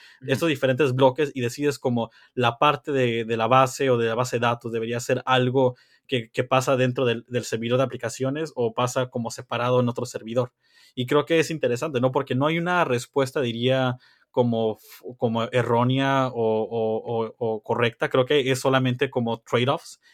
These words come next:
Speaker 2: y es discutir como que diferentes configuraciones, dado diferentes configuraciones, hay unas que son mejores que otras, ¿no? Y es como
Speaker 1: Ujú.
Speaker 2: discutir como,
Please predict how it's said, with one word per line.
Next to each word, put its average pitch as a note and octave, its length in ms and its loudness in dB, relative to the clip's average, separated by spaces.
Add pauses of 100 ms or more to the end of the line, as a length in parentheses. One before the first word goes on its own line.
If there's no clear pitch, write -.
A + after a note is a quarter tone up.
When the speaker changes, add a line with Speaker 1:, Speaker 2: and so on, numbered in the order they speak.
(260)
Speaker 2:
y C3 140 2
es D3 80 6
discutir C#3+ 420 -2
como B2 320 0
que A2+ 300 -4
diferentes C3 600 0
configuraciones, A#2+ 1120 -4
dado C3+ 300 4
diferentes B2+ 480 -2
configuraciones, A#2+ 840 -6 (380)
hay C3+ 180 2
unas D3+ 200 0
que B2+ 100 -2
son C3 200 0
mejores C3 420 2
que B2+ 120 -4
otras, B2 260 -6
¿no? B2 100 -2
Y C3+ 120 0
es C3+ 120 -2
como D3 220 0 (140)
Speaker 1:
Ujú. A#2 140 -8
Speaker 2:
discutir C3 200 -6
como, B2 500 0